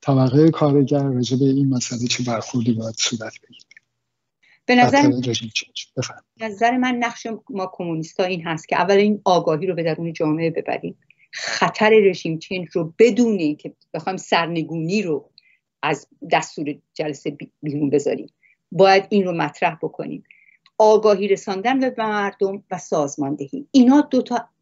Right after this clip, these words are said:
Speaker 2: اصلی هست که ما باید روش تاکید بذاریم و سازماندهی بهترین شیوهی که ما می‌تونیم این کار رو انجام بدیم تلاش برای، اه، تش-، تشکیل شوراها توی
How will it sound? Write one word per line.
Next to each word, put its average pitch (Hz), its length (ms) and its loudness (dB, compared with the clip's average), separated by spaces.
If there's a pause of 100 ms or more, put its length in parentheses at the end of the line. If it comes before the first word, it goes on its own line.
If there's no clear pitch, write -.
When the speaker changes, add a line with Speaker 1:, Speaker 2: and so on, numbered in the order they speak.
Speaker 2:
اصلی 202 480 -4
هست - 240 -16
که 156 60 -12
ما 156 140 -8
باید 156 260 -10
روش 151 260 -12 (280)
تاکید 147 460 -8
بذاریم 156 440 -10
و 202 80 2
سازماندهی 214 1120 2 (400)
بهترین 202 600 2 (100)
شیوهی 214 680 -2
که 269 120 -4
ما 196 140 -2
می‌تونیم 170 340 -8
این 165 80 -6
کار 170 160 -2
رو 160 100 0
انجام 160 360 -2
بدیم 208 340 2
تلاش 185 580 0
برای، 185 600 2 (420)
اه، 160 240 2 (480)
تش-، - 360 -4 (140)
تشکیل 196 460 2
شوراها 190 960 0 (260)
توی 220 300 4